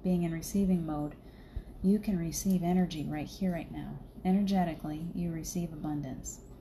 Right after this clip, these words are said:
And when you energetically accept abundance in your life, then abundance comes in whatever way it chooses.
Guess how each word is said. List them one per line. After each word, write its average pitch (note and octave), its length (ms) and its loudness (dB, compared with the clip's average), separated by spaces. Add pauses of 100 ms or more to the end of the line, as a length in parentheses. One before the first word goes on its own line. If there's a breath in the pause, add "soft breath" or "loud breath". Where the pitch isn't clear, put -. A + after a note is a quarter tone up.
(140)
And F3+ 120 4
when F3 120 2
you F3 160 0
energetically G3 800 0
accept F#3 400 -4
abundance F3+ 500 0
in F3 100 -2
your D#3+ 140 -4
life, D#3+ 320 -2 (540 loud breath)
then F#3 120 8
abundance F3 460 0
comes E3+ 300 0
in E3 120 -4
whatever D#3+ 300 -6
way D#3 200 -4
it - 80 -6
chooses. - 640 -10